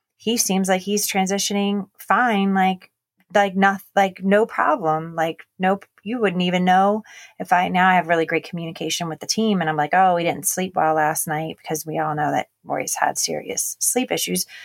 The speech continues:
But those were conversations that just were not happening, that weren't even able to really happen previously with any of the teams that we had. There just wasn't, I don't know, that couldn't carve out the time, connection, or communication. It's just different, and I can't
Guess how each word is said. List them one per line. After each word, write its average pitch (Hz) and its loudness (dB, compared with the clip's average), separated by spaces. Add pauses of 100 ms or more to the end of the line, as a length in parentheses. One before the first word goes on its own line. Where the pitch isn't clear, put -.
(200)
But - -8
those 311 4
were 294 2
conversations 202 -2
that 175 0
just - -6
were 180 0
not 175 4
happening, 196 2
that 170 2
weren't 180 2
even 170 0
able 214 0
to 156 0
really 151 0
happen 170 0 (1700)
previously 170 0
with 156 2
any 165 0
of 147 -4
the 151 -2
teams 147 -4
that - 0
we 165 -10
had. - -2
There 190 0
just 202 0
wasn't, 202 2 (880)
I - -8
don't 190 0
know, 175 2
that - -6 (680)
couldn't 277 0
carve 220 2
out 208 2
the 175 -4
time, 196 2
connection, 180 0
or 165 0
communication. 165 -6
It's 170 -2
just - 0
different, 180 0
and 170 -2
I 156 -4
can't 190 2